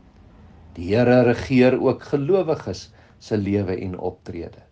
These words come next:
Daar in die heidense koning se paleis het die almagtige God Daniël en sy drie vriende se lewens beskik en beheer,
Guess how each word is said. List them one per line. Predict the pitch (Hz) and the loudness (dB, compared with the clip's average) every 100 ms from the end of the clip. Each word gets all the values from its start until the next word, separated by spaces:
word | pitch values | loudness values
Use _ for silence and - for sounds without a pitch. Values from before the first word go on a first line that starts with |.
| _ | _
Daar | 92 98 127 131 | 2 4 6 6
in | 127 | 4
die | 127 | 6
heidense | 117 127 135 135 - 135 | 6 6 2 -4 -6 -8
koning | 147 139 139 | -4 -4 -4
se | - 139 | -8 -8
paleis | 151 135 139 185 214 - _ _ _ - - | -6 -6 -6 -8 -10 -20 _ _ _ -20 -4
het | 113 | 0
die | 127 | 4
almagtige | 120 123 123 151 147 - - 110 113 | 6 6 6 6 4 0 -6 -6 -8
God | - 113 104 113 | -4 -4 -2 2
Daniël | 113 139 139 139 | 6 6 6 0
en | 127 123 | 0 -2
sy | 131 120 | -4 -4
drie | 120 120 | -2 -4
vriende | 113 - 143 135 127 110 - - _ | -6 -10 -6 -2 -2 -4 -10 -20 _
se | - 117 | -6 -2
lewens | 117 123 123 117 | 4 4 2 -2
beskik | 110 - - 180 180 - - | -10 -10 -6 -2 -2 -4 -6
en | 156 165 | -6 -4
beheer, | 180 131 90 92 85 82 82 | -6 -8 -8 -8 -8 -10 -12